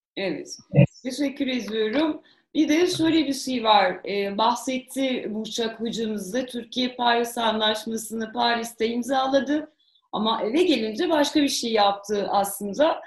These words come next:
Milli Enerji Politikası adı altında bazı teşvikler verildi. Bunun en fazla gittiği adres de kömür oldu. Kömür üretimi ve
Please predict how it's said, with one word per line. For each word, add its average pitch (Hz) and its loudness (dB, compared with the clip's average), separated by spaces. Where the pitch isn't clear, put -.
Milli 254 4
Enerji 240 6
Politikası 214 -4
adı 196 0
altında 190 0
bazı 220 2
teşvikler 220 -2
verildi. 185 -4
Bunun 254 0
en 254 4
fazla 208 2
gittiği 196 -6
adres 185 0
de 359 2
kömür 277 8
oldu. 180 -2
Kömür 220 -4
üretimi 202 -2
ve 233 6